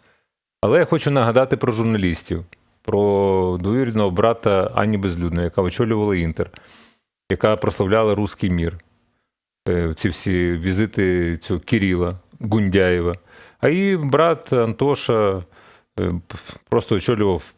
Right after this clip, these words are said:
православний московського патріархату журнал «ФОМА». І хто його випустив? А його випустили, і сина Наташі Влащенко випустили. Там здоровий лоб,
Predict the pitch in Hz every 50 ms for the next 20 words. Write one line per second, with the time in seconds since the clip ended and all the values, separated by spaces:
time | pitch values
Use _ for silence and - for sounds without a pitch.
0 | _ - 120 107 101 - - - 117 117 117 107 107 98 92 87 87 95 92 -
1 | - 101 85 - - 92 - - 85 - 90 90 - - - 104 101 - - 98
2 | 80 92 87 92 95 95 90 80 - - - 104 90 82 82 80 78 78 - _
3 | _ _ _ _ _ _ _ _ _ _ _ _ _ _ _ _ _ _ _ _
4 | - 101 92 - - _ - - - - 135 139 131 107 107 107 107 135 139 143
5 | - 90 - - 95 87 92 101 101 101 110 120 160 160 - - 90 - - 98
6 | 82 80 78 80 - - 95 95 95 92 90 82 - - 127 120 120 110 101 92
7 | - 107 101 92 - 117 107 127 151 143 - - 117 92 98 92 87 80 - -
8 | - - - - 90 85 85 101 - _ - 101 90 85 85 87 110 107 107 98
9 | 101 101 98 95 87 80 -